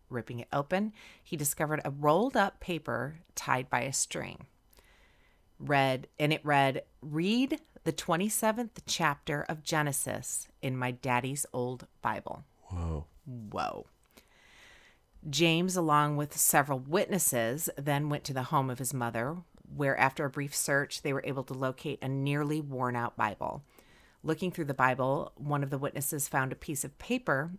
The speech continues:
Speaker 1: inside a makeshift pocket, which had been created by folding two pages of the Bible together. The paper turned out to be a new will that was dated just two years before Daddy Chafin's death.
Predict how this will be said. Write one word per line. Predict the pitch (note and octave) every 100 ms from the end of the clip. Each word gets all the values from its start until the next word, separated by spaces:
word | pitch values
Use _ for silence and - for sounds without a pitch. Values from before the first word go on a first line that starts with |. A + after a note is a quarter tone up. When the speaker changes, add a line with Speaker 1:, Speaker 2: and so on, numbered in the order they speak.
| -
Speaker 1:
inside | B2 C#3 D3 C3+
a |
makeshift | C3 B2+ - C3+ B2+ _
pocket, | - G3 F#3+ C#3 D#3 - - - -
which | D3
had | D#3+
been | C#3+ C#3+
created | C#3 D3 C3+ C#3+
by | C#3
folding | C#3 D3+ C3+ C3+
two | - G3
pages | E3+ D3 C#3+ C3+
of | B2+
the | B2+
Bible | A2 A2+ A2+ B2+ C#3+
together. | - - F#2 - - - _ _ - - - -
The | G3
paper | - G#3 G#3
turned | - G3 F3+
out | -
to | -
be | E3 D#3 D#3 -
a | D3+
new | D3+ F3 D#4+
will | B3+ G#2+ A2+ G3 G3
that | E3 -
was | D#3
dated | D#3 C3+ C3+
just | C#3 C#3 - -
two | - A#3
years | A#3+ G3 D#3+ E3 F3
before | F3+ - C3+ C3
Daddy | D3 B2+ B2+ C#3+
Chafin's | C#3+ B2+ E3 E3
death. | - C3 A#2+